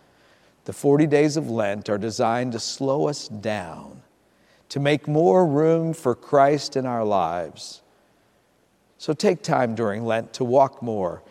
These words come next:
to carry your cup of water on the way, a Yeti, a Tervis, a Solo, or Dixie cup. In Lent, we slow down enough to ask, "What do I really want from life?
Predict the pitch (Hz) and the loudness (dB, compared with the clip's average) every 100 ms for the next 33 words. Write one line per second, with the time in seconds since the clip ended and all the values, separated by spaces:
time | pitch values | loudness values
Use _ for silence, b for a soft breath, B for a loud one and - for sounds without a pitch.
0 | b - 139 190 190 180 160 147 - 151 | b -10 -2 4 6 6 6 2 2 -2
1 | 127 117 127 131 120 110 107 113 107 123 | -2 -2 4 4 4 4 2 0 -2 0
2 | 120 113 113 135 160 160 131 113 113 160 | 0 0 0 2 4 4 2 0 2 4
3 | 156 120 - 120 110 - 165 135 113 113 | 4 2 -4 -6 -2 4 6 4 2 -2
4 | 113 110 147 - 98 - 82 78 - _ | -2 -2 -2 -4 -8 -8 -10 -10 -20 _
5 | b b b b b - 143 143 160 143 | b b b b b -4 -2 4 6 4
6 | 131 135 131 - 151 156 156 143 139 139 | 2 -2 -4 0 4 4 4 4 4 2
7 | 127 127 - 98 107 104 110 - - 147 | 2 0 -2 -2 0 0 -2 -8 -10 0
8 | 214 233 214 175 175 156 139 135 - 127 | 4 6 6 6 4 2 2 0 0 -4
9 | 117 92 95 - | -2 -2 -4 -10